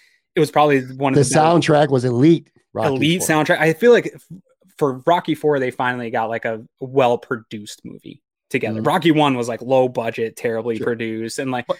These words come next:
Speaker 2: and it
Speaker 1: they
Speaker 2: won an Oscar. It's crazy. I agree with you, though.
Speaker 1: Yeah. Yeah. And four, I feel like they finally got the production figured out. And I think it was ultimately maybe the, I don't even know if it's the best of the whole series, but it's definitely the best in this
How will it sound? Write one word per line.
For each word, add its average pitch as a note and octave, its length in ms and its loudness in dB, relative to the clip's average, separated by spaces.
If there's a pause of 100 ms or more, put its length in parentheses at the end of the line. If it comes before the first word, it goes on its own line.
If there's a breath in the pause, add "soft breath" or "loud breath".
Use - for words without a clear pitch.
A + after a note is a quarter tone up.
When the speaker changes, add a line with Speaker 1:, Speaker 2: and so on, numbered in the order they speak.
(100)
Speaker 2:
and D#3+ 120 2
it E3 40 4
Speaker 1:
they D#3+ 40 4
Speaker 2:
won E3+ 140 4
an D#3+ 80 0
Oscar. D#3 400 0
It's G2+ 120 -8
crazy. B2+ 320 -6
I C#3 100 2
agree F3 240 2
with A#2 120 -6
you, G#2 120 -10
though. E2+ 240 -12
Speaker 1:
Yeah. D#3 280 2 (280)
Yeah. D#3+ 180 0
And C#3+ 240 -6
four, F3 280 6
I C3+ 100 0
feel C#3+ 160 0
like B2+ 140 0
they C3 80 -2
finally B2 300 -4
got A2+ 260 -4
the A#2+ 80 -4
production A2 760 -8 (380)
figured A2 340 -4
out. G#2+ 160 -8
And A2+ 80 -6
I D3 80 0
think F3+ 140 2
it D#3 40 0
was C#3+ 120 0
ultimately B2+ 640 -6 (200)
maybe A#2+ 600 -4 (400)
the, C#3+ 140 -10 (180)
I F3 80 0
don't A3 140 2
even G3 100 0
know E3 80 2
if C#3+ 80 -2
it's C3 120 -8
the B2+ 80 -6
best A#2+ 260 -4
of A#2 160 -8
the A#2 80 -8
whole A#2+ 160 -4
series, C3 340 -2
but A#2+ 220 -8
it's C#3 100 -6
definitely D3 280 0
the B2 60 -8
best A#2+ 200 -4
in A2+ 140 -8
this - 340 -10